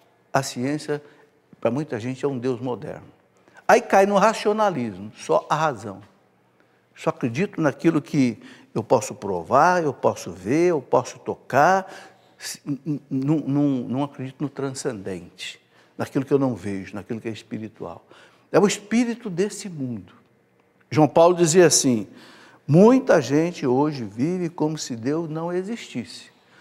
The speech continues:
Você pergunta à pessoa: "Você acredita em Deus?" "Acredito." Mas ele vive como se Deus não existisse.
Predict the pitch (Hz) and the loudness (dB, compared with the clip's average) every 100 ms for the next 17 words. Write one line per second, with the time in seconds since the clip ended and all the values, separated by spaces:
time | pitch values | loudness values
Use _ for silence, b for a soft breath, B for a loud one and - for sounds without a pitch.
0 | b b b - 175 190 185 175 156 180 | b b b -4 2 4 4 2 2 0
1 | 156 170 180 165 160 180 196 202 208 151 | -2 2 2 2 2 4 4 4 2 0
2 | 131 - - 151 190 185 180 - - 214 | -2 -4 -12 -2 0 0 -2 -6 -6 -6
3 | 220 196 208 208 214 247 - 156 151 - | -2 2 2 0 -6 -8 -10 -12 -12 -16